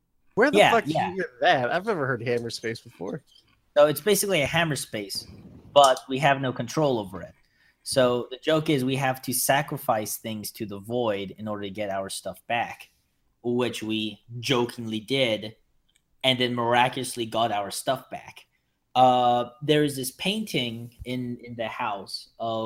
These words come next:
Speaker 2: uh, of, um, of, uh, Li-, the Lady of Guadalupe, made with a bunch of faces and images. And, uh, we started joking that the man behind the painting, which was, you know, just a face,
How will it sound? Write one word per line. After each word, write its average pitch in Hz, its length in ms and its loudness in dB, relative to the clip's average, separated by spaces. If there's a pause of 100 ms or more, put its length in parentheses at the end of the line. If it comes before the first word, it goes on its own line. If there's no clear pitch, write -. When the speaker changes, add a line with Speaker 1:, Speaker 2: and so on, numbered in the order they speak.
Speaker 2:
uh, 104 680 -8 (400)
of, 107 280 -6
um, 101 440 -10 (880)
of, 110 300 0
uh, 101 200 -4
Li-, 110 180 -6
the 117 120 -6
Lady 123 240 0
of 117 120 -4
Guadalupe, 113 760 -2 (140)
made 110 380 -2
with 110 220 -6
a 104 40 -6
bunch 107 300 -10
of 101 120 -14
faces 107 560 -8
and 98 180 -14
images. 113 360 -10 (1500)
And, 117 520 -4 (120)
uh, 107 640 -2
we 156 260 2
started 123 400 -2
joking 110 460 -8
that 107 240 -6
the 107 80 -12
man 120 440 -4
behind 151 400 -6
the 143 80 -6
painting, 104 600 -12 (300)
which 117 260 -6
was, 107 260 -6
you 104 100 -14
know, 98 220 -10
just 101 220 -16
a 101 40 -14
face, 104 240 -12